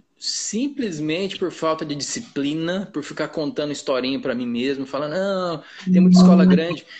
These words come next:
Speaker 1: Eu, eu já tinha alcançado um patamar assim que eu falava, opa, esse negócio é, é, eu posso crescer, mas por falta de atitudes diárias, disciplina,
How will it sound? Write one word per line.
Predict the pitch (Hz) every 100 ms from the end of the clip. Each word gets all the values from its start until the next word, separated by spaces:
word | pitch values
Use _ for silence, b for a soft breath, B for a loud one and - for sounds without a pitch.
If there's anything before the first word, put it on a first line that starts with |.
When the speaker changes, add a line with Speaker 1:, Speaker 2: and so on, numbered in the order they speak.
| B
Speaker 1:
Eu, | - 151
eu | 151 156
já | 175
tinha | - 196 220
alcançado | 202 180 151 147 147
um | 139
patamar | 147 139 135 131 135
assim | 127 143
que |
eu | 147
falava, | 143 127
opa, | 120 175 135
esse | 110 160
negócio | 147 127 143 165 202 -
é, | 160 156 190 226 226 - 143 139 131 123 127 - -
é, | -
eu | 262
posso | 156 -
crescer, | 214 208 - 170 113 - - -
mas | - 139 175 185 180 - - - b b b b _
por | 151
falta | - 185 208 208
de | 175 190 175 156 - - - - _ _
atitudes | - - 180 - 240 190
diárias, | 190 170 170 165 151
disciplina, | 143 - 151 - 160 180 185 196 202